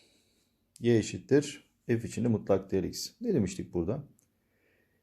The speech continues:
Burada biz x'e pozitif değerler verdiğimizde arkadaşlar grafikte hiçbir değişimi olmayacaktır. Neden? Çünkü zaten x'e iki verdiğinizde F iki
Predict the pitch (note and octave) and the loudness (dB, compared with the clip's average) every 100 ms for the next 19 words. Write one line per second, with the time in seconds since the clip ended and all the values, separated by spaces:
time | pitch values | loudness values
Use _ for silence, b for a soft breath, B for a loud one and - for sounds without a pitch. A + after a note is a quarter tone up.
0 | _ _ _ _ _ _ _ _ _ - | _ _ _ _ _ _ _ _ _ -2
1 | D3 D#3+ D#3+ D3+ C#3+ E3+ D#3+ D#3 D#3 D#3 | 4 4 4 -2 2 2 4 2 0 -2
2 | - C3+ C3+ C3+ B2 A#2+ G2+ F2 E2 A2 | 6 8 8 8 8 8 4 -4 -4 -4
3 | A#2+ G#2+ F2+ - C#3 B2 G#2 A2 A2 G2 | -2 -2 -4 -4 -4 -4 -6 -4 -6 -6
4 | - F#2+ F2+ E2+ B2 C3 - G2 F2 D#2 | -6 -4 -2 -2 -4 -8 0 0 2 -4
5 | - D2 - - - _ _ A#2+ A#2 A#2+ | -4 -4 -4 -12 -20 _ _ 2 4 4
6 | D3+ - A#2 - A2+ C3+ - - A2+ F#2 | 0 -2 -2 0 2 2 0 -4 -2 0
7 | G2 F2+ F2+ - _ _ _ _ _ _ | 0 0 -4 -16 _ _ _ _ _ _
8 | _ _ A2+ - G#2 - G2 F2+ F2 E2 | _ _ -6 0 -2 2 4 4 4 -4
9 | E2+ - - A2 - - F#2 F2+ | -4 -6 -4 -6 -6 -8 -8 -8